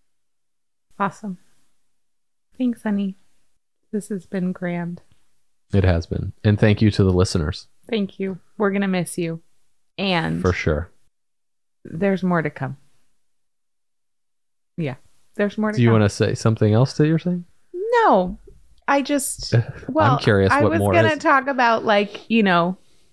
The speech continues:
Speaker 1: what might be coming down the pike, but I think we can just leave it at, like,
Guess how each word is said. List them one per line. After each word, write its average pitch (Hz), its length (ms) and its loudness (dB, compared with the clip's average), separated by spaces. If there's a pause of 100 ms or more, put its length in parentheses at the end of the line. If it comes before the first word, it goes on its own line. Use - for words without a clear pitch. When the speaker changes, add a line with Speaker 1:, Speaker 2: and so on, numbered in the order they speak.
(720)
Speaker 1:
what 190 260 2
might 175 220 0
be 185 120 -2
coming 170 320 0
down 160 220 2
the 165 60 -2
pike, 160 280 -2
but 180 100 2
I 185 120 4
think 214 200 0
we 220 120 -2
can 208 200 0
just 214 240 -6
leave 208 220 -4
it 202 120 2
at, 185 200 0
like, 180 360 -4